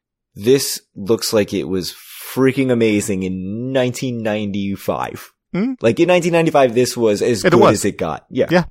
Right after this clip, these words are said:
Speaker 1: And then you walk a little further, and there's, like, a square-shaped s-, bar in this, closer to the center of the casino with, like, a crappy cover band playing, and I was like, "This feels like Golden Nugget Atlantic City."
Speaker 2: Yeah.
Speaker 1: Like, I don't understand how we have the two things.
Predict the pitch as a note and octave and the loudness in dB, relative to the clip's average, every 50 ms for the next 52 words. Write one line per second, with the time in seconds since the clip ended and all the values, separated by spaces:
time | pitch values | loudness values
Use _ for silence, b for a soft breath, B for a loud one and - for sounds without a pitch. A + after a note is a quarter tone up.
0 | _ _ _ _ _ _ _ _ _ - C#3 D3+ E3 E3+ F3 E3+ E3 D#3 D#3 D#3 | _ _ _ _ _ _ _ _ _ 0 2 2 2 4 4 6 6 4 4 4
1 | D#3+ D3+ C#3 - C3 B2+ C3 C#3+ D3 D3+ B2+ B2+ B2 B2 A#2 A#2+ A#2 G#2 G#2+ - | 0 0 0 2 4 4 6 8 8 6 6 6 4 2 4 2 2 2 0 -2
2 | - - - - A#2+ C3 C3+ D#3+ F#3+ F3+ D#3+ C#3 B2 - - A2 G#2 G2 - - | -2 -6 -4 0 2 4 4 4 2 2 2 2 2 2 2 2 2 0 -2 -4
3 | - - - - - _ _ - A#2 B2 G#2+ G2 G2+ G2+ G2 F#2+ - - - G#2 | -10 -10 -10 -12 -14 _ _ -6 0 2 4 4 6 4 4 2 2 0 -4 -6
4 | G#2 G2+ - - - - A#2 A2+ - - C3+ C3 B2+ - A2+ G#2+ - A#2+ A2+ A#2 | -6 -6 -8 -10 -14 -16 -18 -18 -8 -2 -2 -2 0 -2 -4 -4 -2 -2 -2 -2
5 | A2+ G#2+ G#2 - _ - G2 F#2+ F#2 G2 - G2+ - - A#2+ A2 G#2 F#2 F#2 - | -2 -4 -4 -8 _ -10 -10 -8 -8 -8 -8 -8 -8 -6 -6 -4 -4 -4 -2 -2
6 | F#2+ F2+ F#2+ F#2 - - - - - E3 E3+ D3+ C#3+ - C#3+ B2+ A2 - B2+ A2+ | -2 -2 -4 -4 -6 -8 -10 -6 -2 0 2 2 2 2 0 -2 0 2 2 4
7 | G#2+ G#2+ F#2 G#2 G2+ F#2+ F#2 - - G2 F#2+ F#2 F2+ F2+ F2+ - b b b b | 4 2 2 2 0 0 -2 -2 -2 0 0 0 0 -2 -4 -8 b b b b
8 | b b b G2+ G2+ F2 F#2+ G2 _ _ - - F3+ F#3 F3+ E3 D#3 - - - | b b b -2 -2 -2 -2 -6 _ _ -2 2 4 4 6 4 4 2 -2 -2
9 | - B2 A#2 A2 - - G2+ F#2 - F#2+ F#2 F2 F2 F2 D#2+ C#2+ D2 - F#2 E2+ | 0 2 2 2 2 0 -2 0 0 -2 -4 -2 -4 -6 -8 -10 -10 -12 -14 -16
10 | - C2 C#2 C#2 - - - - - C#2+ - _ _ _ _ - E3 G3 - G3+ | -16 -16 -14 -14 -12 -10 -10 -10 -10 -12 -20 _ _ _ _ 0 2 2 2 4
11 | G#3+ - - C#3 D3 D3 C#3+ C3+ C3 B2+ - - C3 B2 A2+ A2 A2+ D#2+ F2+ G2+ | 4 4 4 6 4 4 4 4 2 0 2 2 2 2 2 0 -2 -2 -2 -4
12 | G2+ G#2 G#2 G#2+ - - G2+ - - G2+ G2 - G2+ G2 G#2 A#2 - - | -4 -4 -4 -6 -6 -8 -10 -8 -8 -10 -8 -8 -8 -8 -8 -12 -14 -16